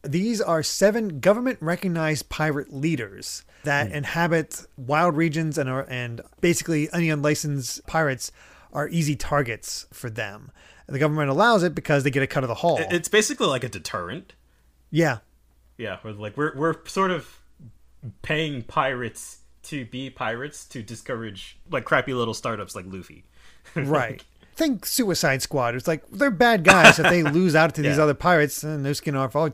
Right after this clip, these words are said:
Speaker 1: our teeth, but we want, you
Speaker 2: Yeah,
Speaker 1: know.
Speaker 2: ba-, basically.
Speaker 1: Yeah, but they, they also need to have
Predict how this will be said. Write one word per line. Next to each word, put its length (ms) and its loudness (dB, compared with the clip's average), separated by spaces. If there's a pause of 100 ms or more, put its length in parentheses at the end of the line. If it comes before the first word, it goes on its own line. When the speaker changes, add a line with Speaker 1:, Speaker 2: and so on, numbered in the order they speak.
Speaker 1:
our 180 -2
teeth, 320 -8
but 140 -6
we 100 -4
want, 260 -4 (120)
you 100 -4
Speaker 2:
Yeah, 140 2
Speaker 1:
know. 160 -4
Speaker 2:
ba-, 60 -14 (640)
basically. 480 -16 (120)
Speaker 1:
Yeah, 280 -8
but 100 -8
they, 140 -2
they 180 -2
also 280 6
need 160 0
to 60 0
have 260 2